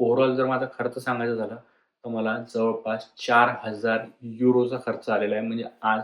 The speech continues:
सध्याच्या युरोच्या रेटनुसार जवळपास तीन लाख ऐंशी हजार ते तीन लाख नव्वद हजार रुपये ड्रायव्हिंग लायसन्स मिळवण्यासाठी. आणि त्या, आणि माझी वेळ गेलाय जवळपास चार ते पाच महिने. मी सांगतो म्हणजे फर्स्ट एड रजिस्ट-, फर्स्ट एड कोर्सपासून तर माझं प्रॅक्टिकल,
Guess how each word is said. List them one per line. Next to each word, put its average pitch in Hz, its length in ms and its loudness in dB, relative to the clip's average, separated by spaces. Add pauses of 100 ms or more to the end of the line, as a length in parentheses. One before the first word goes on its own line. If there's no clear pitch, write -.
सध्याच्या 117 680 0
युरोच्या 113 420 2
रेटनुसार 110 500 -2 (580)
जवळपास 123 680 8
तीन 131 300 4
लाख 131 140 8 (260)
ऐंशी 123 280 0
हजार 120 280 6
ते 123 60 0
तीन 117 260 -6
लाख 117 240 0
नव्वद 110 300 2
हजार 110 220 0
रुपये 113 260 2
ड्रायव्हिंग 117 520 -2
लायसन्स 110 520 2
मिळवण्यासाठी. 110 680 0 (600)
आणि 120 160 -10
त्या, 117 220 -2 (120)
आणि 120 160 0
माझी 113 280 0
वेळ 123 320 6
गेलाय 131 380 6
जवळपास 123 540 4
चार 123 180 4 (100)
ते 127 60 -2
पाच 110 380 -4
महिने. 110 360 -4 (240)
मी 127 80 -2
सांगतो 123 360 -2
म्हणजे 127 180 4
फर्स्ट 143 420 4
एड 139 140 10
रजिस्ट-, 123 400 4 (100)
फर्स्ट 135 240 6
एड 143 80 8
कोर्सपासून 135 640 2
तर 131 60 -4
माझं 123 200 -2
प्रॅक्टिकल, 123 680 2